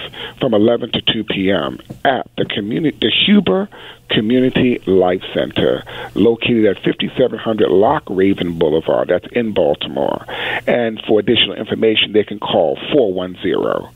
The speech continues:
three two three, two one eight six. That's four one zero, three two three, two one eight six. We have to have everyone to remember that no wealth is better than good health.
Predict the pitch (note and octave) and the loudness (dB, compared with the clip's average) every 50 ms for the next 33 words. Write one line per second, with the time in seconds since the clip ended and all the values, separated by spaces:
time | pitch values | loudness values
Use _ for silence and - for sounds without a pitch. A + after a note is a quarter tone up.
0 | - - - - - - - - - - - F#2 G2 G2 - - A2 A2 - A#2+ | -20 -20 -20 -20 -20 -14 -8 -6 -4 0 2 2 2 2 2 0 -2 0 0 0
1 | A#2 A#2+ B2+ C#3 D3+ F3 G#3 - - - - - - - - - - - - D#3 | 2 2 2 2 2 -2 -4 -8 -12 -20 -20 -20 -20 -20 -12 -4 -2 0 0 0
2 | D#3 C3+ A#2+ A#2 A2 G#2+ G#2 - F2 G#2 G2+ F#2+ - - - A#2 F#2 - - - | 0 0 0 0 0 0 0 0 0 0 0 0 -4 -2 -2 -2 -2 0 -2 -2
3 | E2+ - - - A2+ G2+ G2 G2 G2+ G#2 G#2+ G2 A2+ C3 C3+ B2+ B2+ B2 B2 - | -2 -2 0 0 2 2 2 2 0 -2 -2 0 2 2 4 6 4 4 2 0
4 | - - D#3 E3 F3 - - B2 C3 C#3 - - - F#2+ E2 D2 C#2 D2 D2 - | 0 2 2 2 2 2 2 2 2 2 2 2 2 2 2 2 0 -2 -6 -8
5 | - - - - - - - - B2+ C3 B2+ A#2+ A2+ A2+ G#2 G2 G2+ G#2 G2 - | -12 -12 -12 -12 -8 -4 -2 -2 -2 -2 -4 -4 -2 -2 0 0 -2 -2 -4 -2
6 | - G#2 G2+ G2+ G#2 - - - - E2+ - - - - - - - - - - | 0 0 0 0 -2 -6 -4 0 0 0 0 -2 -12 -16 -16 -16 -16 -16 -12 -6
7 | - - A2+ G#2 G2 - G#2 G#2 F#2+ - - A#2+ C3+ C#3+ D3 C#3 C3+ B2 - C#3 | -2 0 0 0 2 2 0 0 0 0 2 2 2 2 0 -2 0 0 0 2
8 | C3 B2+ A#2+ G#2 G#2 G2 F#2 F2+ F#2 E2+ F#2+ E2 D2 F#2 G2+ B2+ F#3 G3+ G#3 G#3 | 2 2 2 2 0 0 2 0 0 0 0 0 0 -2 -2 0 2 2 2 2
9 | F#3 D#3+ A#2 E2 - - - - - - - - - - - - - - - - | 2 0 0 0 -2 -10 -14 -16 -16 -18 -20 -20 -20 -20 -20 -20 -14 -6 -4 -4
10 | G#2 F#2 - - A#2+ A2+ G#2+ G#2+ F#2 E2+ E2+ E2 D2 - - - - F#2 F2 - | -4 -2 0 0 0 2 0 -2 -2 -2 -4 -4 -6 -8 -12 -4 0 0 2 2
11 | - - G#1+ G1+ G1+ | 2 -2 -2 -4 -6